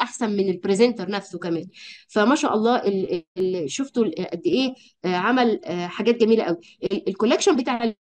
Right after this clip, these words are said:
البوم ده الكريستال عجبني قوي، فقلت لازم اعرضه، حاجه حلوه قوي. ال-، الكوليكشن بتاع البوم بقى حاجه رهيبه.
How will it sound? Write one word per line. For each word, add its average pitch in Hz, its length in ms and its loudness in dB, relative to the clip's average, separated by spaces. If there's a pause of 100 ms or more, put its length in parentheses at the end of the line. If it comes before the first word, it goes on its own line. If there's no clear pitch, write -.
(160)
البوم 294 260 2
ده 247 80 0
الكريستال 240 420 -4
عجبني 226 320 0
قوي، 247 120 0
فقلت 226 300 -8
لازم 214 300 -2
اعرضه، 233 380 0 (800)
حاجه 196 200 -4
حلوه 202 240 0
قوي. 311 280 2 (380)
ال-، 214 220 2
الكوليكشن 277 500 4
بتاع 285 200 2
البوم 262 260 6
بقى - 300 -4
حاجه 247 440 -2
رهيبه. 247 460 0